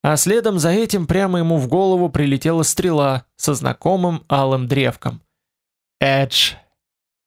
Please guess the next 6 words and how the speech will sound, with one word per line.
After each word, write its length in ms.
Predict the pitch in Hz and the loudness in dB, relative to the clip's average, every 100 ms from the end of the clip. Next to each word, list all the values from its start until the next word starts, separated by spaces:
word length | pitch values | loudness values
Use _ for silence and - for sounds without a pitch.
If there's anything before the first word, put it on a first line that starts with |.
| _ | _
Чудовище 540 | - 135 233 240 - 214 | -4 0 2 2 2 2
взревело, 680 | 151 156 127 127 135 185 - | 0 0 2 2 0 -2 -4
оборачиваясь 720 | 143 131 127 135 - 156 156 | -4 0 0 0 0 0 0
в 60 | - | -2
сторону 420 | - 143 131 143 | -2 0 0 0
лучницы. 680 | 180 180 - - - - | 0 0 -2 -6 -6 -8